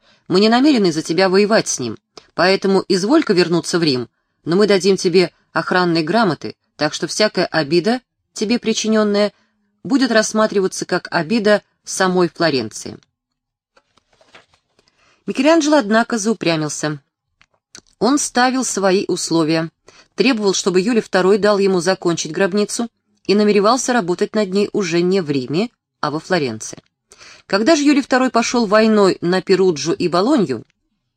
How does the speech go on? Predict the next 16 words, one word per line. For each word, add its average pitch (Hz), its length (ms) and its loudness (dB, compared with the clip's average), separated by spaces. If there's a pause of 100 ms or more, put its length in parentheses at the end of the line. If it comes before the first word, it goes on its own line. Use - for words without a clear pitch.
(380)
и 180 80 2
послания 202 520 0
его 156 120 -2
стали 185 260 0
ещё 202 400 0
более 147 320 0
грозными, 151 560 -2 (600)
Микеланджело 269 580 2
подумывал 247 600 0
даже 208 280 0
перебраться 190 600 -2
в - 80 -18
Турцию. 170 600 -4 (440)
Через - 400 -2 (680)
францисканских 180 1160 -4
монахов 185 520 -2